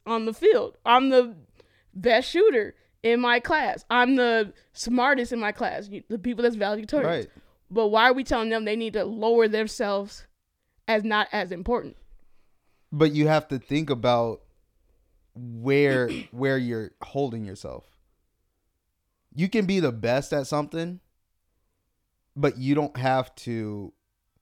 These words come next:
Speaker 2: you don't have to just outright say it to every single person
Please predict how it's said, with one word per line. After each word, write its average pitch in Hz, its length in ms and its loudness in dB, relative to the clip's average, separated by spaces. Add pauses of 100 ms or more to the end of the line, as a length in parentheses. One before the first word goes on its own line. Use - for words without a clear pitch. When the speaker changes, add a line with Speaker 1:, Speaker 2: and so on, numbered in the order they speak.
(600)
Speaker 2:
you 151 120 0
don't 170 160 4
have 143 320 0
to 117 380 -4 (260)
just 120 300 -6 (120)
outright 117 520 -2
say 120 180 -2
it 110 140 -6
to - 200 -8
every 117 300 -4
single 107 280 -8
person 127 540 -4